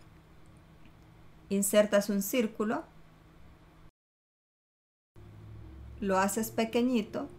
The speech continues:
y lo colocas acá en la parte de arriba del marcapáginas.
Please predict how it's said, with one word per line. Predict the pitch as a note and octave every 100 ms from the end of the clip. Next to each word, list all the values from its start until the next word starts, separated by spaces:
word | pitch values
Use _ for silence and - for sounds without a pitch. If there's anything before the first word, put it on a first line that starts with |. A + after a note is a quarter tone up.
| - - - - - - - - - - - -
y |
lo | G3 G3+
colocas | F#3+ F3+ F#3+ G#3+ G#3
acá | G3 F#3+
en | G3
la | F#3+ F#3+
parte | F3 F#3+ F#3+
de | F3
arriba | F3 F#3+ G3 A3 A3+ -
del | - F3 F#3+ G3 G#3+
marcapáginas. | F#3+ F#3 F3+ - E3 - - F3 E3 -